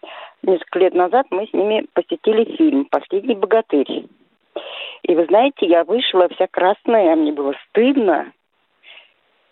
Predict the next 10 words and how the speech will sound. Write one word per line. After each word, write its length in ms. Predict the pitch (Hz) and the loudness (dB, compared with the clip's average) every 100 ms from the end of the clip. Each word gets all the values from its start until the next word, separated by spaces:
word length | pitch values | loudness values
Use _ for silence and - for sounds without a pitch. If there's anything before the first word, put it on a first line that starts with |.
| - | -4
Понимаете, 540 | 147 151 190 247 - | 0 2 4 2 2
я 80 | 160 | 0
так 200 | - 170 | 0 -2
была 220 | 147 160 | 2 2
возмущена. 800 | 139 131 143 - - 156 196 240 - _ _ | 0 -4 -6 -2 0 2 2 2 -4 _ _
Там 160 | 170 156 | -4 0
все 180 | - | -2
перевернуто 760 | - 156 147 180 269 277 269 254 | -2 -2 0 2 2 2 0 -4
с 120 | - | -2
ног 180 | - | -2